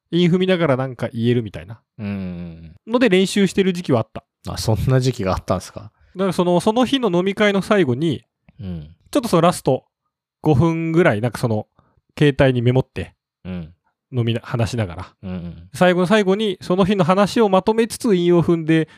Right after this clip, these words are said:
Speaker 1: ワンバース回すとかやってる時期あった。
Speaker 2: なんか痛い大学生みたいな。
Speaker 1: いや、でも結構ね、盛り上がったんだよ、これが。
Speaker 2: へー。
Speaker 1: しかもあの、あと、その、バーとかで、
Speaker 2: うん。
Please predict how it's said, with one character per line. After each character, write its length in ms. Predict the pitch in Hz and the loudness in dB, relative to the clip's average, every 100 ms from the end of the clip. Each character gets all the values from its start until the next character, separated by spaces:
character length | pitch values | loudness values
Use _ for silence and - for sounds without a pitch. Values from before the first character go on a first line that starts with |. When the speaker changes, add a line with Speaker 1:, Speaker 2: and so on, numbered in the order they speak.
| - | -2
Speaker 1:
ワ 100 | 156 | -2
ン 100 | 165 | 2
バ 160 | 170 160 | 2 2
ー 40 | |
ス 120 | - | 0
回 220 | 139 139 | 2 2
す 80 | - | 0
と 100 | - | -2
か 60 | 117 | -2
や 80 | 113 | -2
っ 80 | _ | _
て 60 | 156 | 0
る 80 | 147 | 0
時 60 | |
期 80 | 127 | 0
あ 20 | |
っ 80 | 117 | -4
た。 200 | - - _ | -8 -20 _
Speaker 2:
な 80 | 139 | -2
ん 40 | |
か 80 | - - | -2 -4
痛 260 | - 233 | 0 2
い 80 | 180 | 4
大 180 | 95 104 | 4 4
学 220 | 113 - | 2 0
生 120 | 90 | -6
み 80 | 80 | -8
た 120 | 80 | -10
い 20 | |
な。 60 | 76 | -14
Speaker 1:
い 20 | - _ _ - | -16 _ _ 2
や、 120 | 185 | 4
で 60 | 151 | 4
も 60 | |
結 140 | 240 233 | 0 2
構 100 | 135 | 2
ね、 40 | |
盛 200 | 127 147 | 4 4
り 40 | |
上 60 | 175 | 2
が 60 | 175 | 0
っ 100 | - | -4
た 80 | |
ん 40 | 85 | -12
だ 40 | |
よ、 40 | 82 | -12
こ 80 | |
れ 60 | 87 | -16
が。 160 | - _ - | -20 _ -6
Speaker 2:
へ 1400 | 90 90 90 92 92 92 92 92 90 90 87 87 85 98 _ _ _ _ _ - | -2 0 2 2 2 2 2 2 2 0 0 -4 -8 -14 _ _ _ _ _ -4
ー。 40 | |
Speaker 1:
し 80 | 180 | 2
か 80 | 160 | 2
も 100 | 131 | 2
あ 60 | |
の、 320 | 123 120 120 - | 2 0 -2 -2
あ 100 | 131 | 0
と、 280 | 127 110 - _ _ _ _ _ _ - | 0 0 -6 _ _ _ _ _ _ -10
そ 80 | 151 | -2
の、 460 | 139 135 131 127 - | 0 2 0 -2 -4
バ 200 | 196 226 208 | 0 2 2
ー 20 | |
と 100 | 156 | 0
か 100 | 110 | 0
で、 240 | 98 - _ _ - | -4 -8 _ _ -16
Speaker 2:
う 80 | 98 | -12
ん。 280 | 90 78 | -12 -14